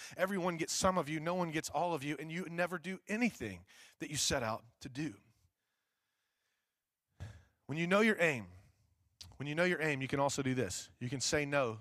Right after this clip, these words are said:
to a lot of things that you need to say no to. Sometimes you don't know what to say no to because you don't know what you need to say yes to.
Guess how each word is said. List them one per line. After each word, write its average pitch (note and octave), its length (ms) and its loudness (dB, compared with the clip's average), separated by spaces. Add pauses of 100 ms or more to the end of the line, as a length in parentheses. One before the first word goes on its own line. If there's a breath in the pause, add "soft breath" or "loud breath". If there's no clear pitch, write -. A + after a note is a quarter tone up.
to C3 140 -6
a - 20 -4
lot A#2 160 -2
of G#2+ 80 -4
things G2 400 -8
that G2+ 100 -8
you A#2 80 -6
need G#2+ 120 -6
to G2+ 60 -6
say A2+ 140 -4
no A2+ 160 -4
to. G#2 160 -10 (1400 loud breath)
Sometimes A3+ 400 0
you G3 60 0
don't F#3 160 2
know F3 100 4
what E3+ 200 2
to - 80 -6
say - 160 -2
no G3 200 0
to C#3 200 -2
because C3 300 -4
you C#3 60 -6
don't C#3+ 160 -4
know C#3+ 80 -2
what C#3 220 -6
you C#3 60 -12
need C3+ 140 -6
to D3 60 -6
say B2+ 200 -6
yes A#2 280 -6
to. G2 120 -8